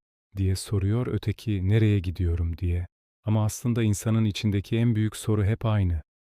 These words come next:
"Ben neyi arıyorum?" Belki bunu fark etmedik, belki hiç duymadık, belki unuttuk.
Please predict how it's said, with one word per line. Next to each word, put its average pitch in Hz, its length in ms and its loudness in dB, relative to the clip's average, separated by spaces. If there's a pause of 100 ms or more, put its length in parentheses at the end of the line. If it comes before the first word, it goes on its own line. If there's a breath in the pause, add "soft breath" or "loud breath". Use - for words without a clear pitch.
(180)
"Ben 110 220 2
neyi 113 240 2
arıyorum?" 101 580 2 (460)
Belki 98 340 -2
bunu 95 160 2
fark - 360 -4
etmedik, 87 580 -6 (320)
belki 101 340 0
hiç - 360 -6
duymadık, 87 600 -2 (200)
belki 101 380 -2
unuttuk. 95 680 -4